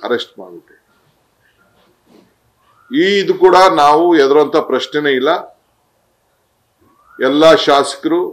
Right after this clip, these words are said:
ಯಾರು ಪಕ್ಷದ ಬಗ್ಗೆ ಪ್ರೇಮ, ಆಸಕ್ತಿ ಇಟ್ಕೊಂಡು ನಮ್ ಜೊತೆ ಉಳ್ಕೊಂಡಿದ್ದಾರೆ.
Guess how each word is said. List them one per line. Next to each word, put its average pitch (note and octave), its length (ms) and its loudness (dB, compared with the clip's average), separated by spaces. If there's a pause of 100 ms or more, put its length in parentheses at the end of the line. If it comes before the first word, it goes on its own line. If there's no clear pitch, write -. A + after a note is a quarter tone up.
(680)
ಯಾರು D3+ 840 0
ಪಕ್ಷದ D3 420 -4
ಬಗ್ಗೆ C#3+ 580 -2 (440)
ಪ್ರೇಮ, C3+ 340 0
ಆಸಕ್ತಿ C#3+ 840 -4
ಇಟ್ಕೊಂಡು C3+ 680 -8 (1200)
ನಮ್ A2+ 200 -10
ಜೊತೆ A#2+ 280 -4 (1900)
ಉಳ್ಕೊಂಡಿದ್ದಾರೆ. C#3 800 -6